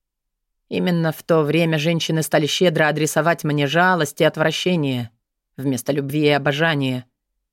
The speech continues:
выбивая оставшиеся крохи надежды на то, что ещё не всё потеряно. Именно тогда я и превратился в проклятого циника. И познакомился с изнаночной стороной женской любви.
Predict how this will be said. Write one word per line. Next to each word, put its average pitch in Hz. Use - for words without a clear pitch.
выбивая 165
оставшиеся 160
крохи 170
надежды 156
на 151
то, 185
что -
ещё 156
не 139
всё 135
потеряно. 127
Именно 156
тогда 143
я 190
и 214
превратился 185
в -
проклятого 143
циника. 131
И 151
познакомился 165
с -
изнаночной 170
стороной 151
женской 151
любви. 143